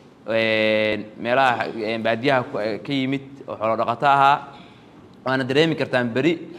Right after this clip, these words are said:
qofka laga helay case-kaas inuu degmadaas ka soo tagayo, degmo kala tegi karo,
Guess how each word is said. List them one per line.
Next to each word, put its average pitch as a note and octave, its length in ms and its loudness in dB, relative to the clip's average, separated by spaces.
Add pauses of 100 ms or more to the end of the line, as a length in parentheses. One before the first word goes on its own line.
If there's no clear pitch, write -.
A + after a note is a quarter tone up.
(220)
qofka D3+ 260 0
laga C3+ 160 4
helay C3 200 2
case-kaas C#3 640 0
inuu C3 400 -6 (280)
degmadaas B2+ 380 2
ka D3+ 80 -6
soo C#3 140 -6
tagayo, C#3 340 -4
degmo B2+ 260 -2
kala B2 200 0
tegi D3 260 -2
karo, C#3+ 280 -2